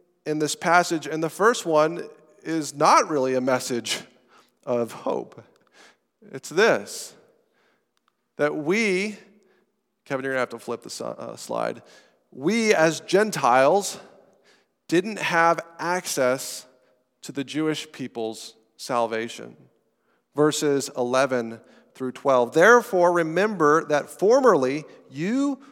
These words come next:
who are Gentiles by birth and called uncircumcised by those who call themselves the circumcision, which is done in the body by human hands, remember that at that time you were separate from Christ, excluded from citizenship in Israel,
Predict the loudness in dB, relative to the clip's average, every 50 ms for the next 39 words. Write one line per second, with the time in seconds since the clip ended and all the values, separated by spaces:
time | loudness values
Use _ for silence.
0 | _ -8 -4 0 2 4 4 2 2 0 0 2 2 2 2 -2 -2 -2 0 0
1 | 0 0 0 2 4 6 6 4 4 4 2 2 2 0 -2 -6 -12 -20 -20 -14
2 | -10 -8 -8 -8 -8 -4 0 2 2 2 2 0 -2 -8 -6 -6 -6 -4 -2 -2
3 | -2 -2 -2 -4 -4 -4 -2 0 2 2 2 2 0 -2 -2 0 0 0 0 0
4 | -2 -4 -4 -8 -10 -10 -6 -4 -4 -4 -4 -4 -8 -6 -4 -2 -2 -4 -4 -8
5 | -10 -8 -6 -6 -6 -6 -6 -8 -8 -10 -8 -8 -6 -6 -4 -6 -6 -6 -8 -12
6 | _ -20 -20 -20 -20 _ _ _ -16 -12 -8 -8 -8 -8 -6 -2 2 2 4 4
7 | 2 0 -2 -6 -6 -4 -4 -4 0 0 2 2 2 0 0 0 -2 -2 -2 -4
8 | -6 -6 -6 -6 -6 -8 -6 -4 -2 -2 -2 -4 -6 -12 -16 -20 -20 -20 _ -8
9 | -4 -2 0 2 2 4 4 4 2 2 2 2 2 2 2 0 0 0 0 0
10 | 0 0 0 0 -2 -4 -4 -4 -4 -4 -4 -4 -4 -4 -4 -6 -10 -10 -10 -14
11 | -14 -10 -4 -2 -2 -2 -2 -4 -8 -16 -20 -20 _ _ _ _ _ _ _ _
12 | _ _ -8 -6 -4 -2 -2 -2 -4 -4 -4 -2 0 0 0 -2 -4 -6 -6 -4
13 | -4 -2 -2 -2 -4 -6 -8 -10 -8 -10 -10 -8 -8 -10 -10 -10 -12 -12 -10 -10
14 | -10 -12 -16